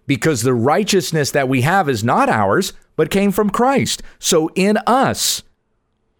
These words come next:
in order that the righteous requirement of the law might be fulfilled in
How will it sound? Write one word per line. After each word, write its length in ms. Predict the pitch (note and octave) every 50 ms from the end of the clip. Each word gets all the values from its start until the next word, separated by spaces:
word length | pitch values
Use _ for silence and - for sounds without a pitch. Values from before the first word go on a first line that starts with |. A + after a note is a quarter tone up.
| _ _ _
in 180 | - D#3 E3 E3
order 380 | E3+ - E3 F#3 G3+ G#3 G#3+ F#3+
that 220 | F#3+ F3 E3 -
the 80 | E3 D3+
righteous 520 | C#3 B2 D3 E3 G3 G3 - A#3 G3+ -
requirement 480 | F#3+ F#3 - F#3+ F#3 F#3 F3 F3 F3 E3
of 80 | D#3+
the 80 | D3 D#3+
law 260 | D#3+ D#3+ D#3 F3+ A3
might 320 | G3+ C#3+ C3+ D3 F3 D#3
be 120 | C#3+ D#3 E3+
fulfilled 520 | D3+ - F#3+ - - - B2 B2+ C#3+ C#3+ - - -
in 240 | F3 F#3 F#3+ G3